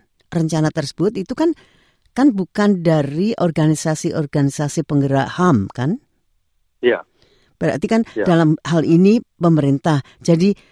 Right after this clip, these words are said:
Speaker 1: mungkinkah pemerintah akan, "Oh, ini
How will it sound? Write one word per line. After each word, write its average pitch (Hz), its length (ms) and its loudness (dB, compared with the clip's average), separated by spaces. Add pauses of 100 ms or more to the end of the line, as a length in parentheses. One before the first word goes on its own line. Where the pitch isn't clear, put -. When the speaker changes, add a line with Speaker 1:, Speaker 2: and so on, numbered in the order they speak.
(140)
Speaker 1:
mungkinkah 226 960 0 (160)
pemerintah 175 560 0
akan, 165 240 -2 (320)
"Oh, 214 480 2
ini 185 320 4